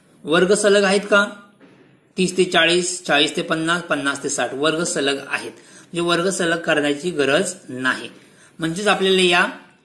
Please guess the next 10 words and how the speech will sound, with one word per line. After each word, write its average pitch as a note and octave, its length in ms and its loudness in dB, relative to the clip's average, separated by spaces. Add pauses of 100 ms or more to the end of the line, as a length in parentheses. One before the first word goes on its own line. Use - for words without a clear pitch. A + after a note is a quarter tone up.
(140)
सारणीमध्ये D#3+ 520 0
आणखी D#3 340 -2
एक G#3+ 160 -2
कॉलम F3 300 0
वाढवावा D3 300 2
लागेल, D3+ 340 -2
तो D#3 60 -4
कोणता? D#3 340 -4
संचित D#3+ 560 -6
वारंवारता. C3+ 600 -4